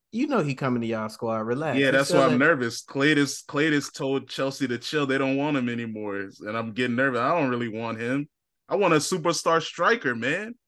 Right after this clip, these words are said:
Speaker 1: Bruh,
Speaker 2: Not
Speaker 1: he
Speaker 2: no
Speaker 1: can be the
Speaker 2: Brentford, not no Brentford gambler.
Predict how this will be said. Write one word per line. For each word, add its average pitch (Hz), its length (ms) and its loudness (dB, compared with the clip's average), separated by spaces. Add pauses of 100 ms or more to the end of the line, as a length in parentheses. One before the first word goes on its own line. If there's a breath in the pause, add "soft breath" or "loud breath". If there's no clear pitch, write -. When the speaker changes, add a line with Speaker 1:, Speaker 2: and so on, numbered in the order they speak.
(420)
Speaker 1:
Bruh, 139 60 -4
Speaker 2:
Not 214 140 2
Speaker 1:
he 185 40 -2
Speaker 2:
no 170 200 4
Speaker 1:
can 151 100 0
be 151 100 -2
the 139 80 -2
Speaker 2:
Brentford, 143 640 2 (240)
not 165 220 -8
no 135 140 0
Brentford 127 540 -2
gambler. 185 520 -2